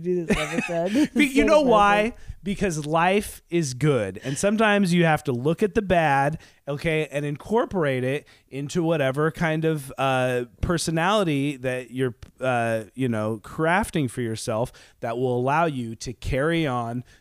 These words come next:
Speaker 2: through the pain and conquer the world.
Speaker 1: Okay. I don't even really understand what you're saying.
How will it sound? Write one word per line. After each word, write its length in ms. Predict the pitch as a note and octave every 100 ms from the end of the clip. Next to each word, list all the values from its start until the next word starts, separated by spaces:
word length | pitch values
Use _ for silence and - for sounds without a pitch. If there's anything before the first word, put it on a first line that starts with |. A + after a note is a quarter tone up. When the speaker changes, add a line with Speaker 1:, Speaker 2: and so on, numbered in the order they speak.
| -
Speaker 2:
through 720 | A#2+ - A#2+ B2+ C#3 E3 E3
the 120 | C3+ D#3+
pain 480 | D#3+ B2 A2+ A#2+ C3 - _
and 260 | D#3 E3 E3+
conquer 340 | G3 G3+ A#3+
the 100 | B3+
world. 400 | D4+ G4 F2+ E2+ A3+
Speaker 1:
Okay. 380 | G3+ F#3 C3+ - -
I 120 | G#3+
don't 220 | A3 F3+
even 340 | D#3 D3 C#3 A2+
really 320 | E3+ G#3+ G3
understand 380 | C#3 B2+ B2+ C#3
what 80 | C3+
you're 100 | C3+
saying. 360 | E3 D3+ C3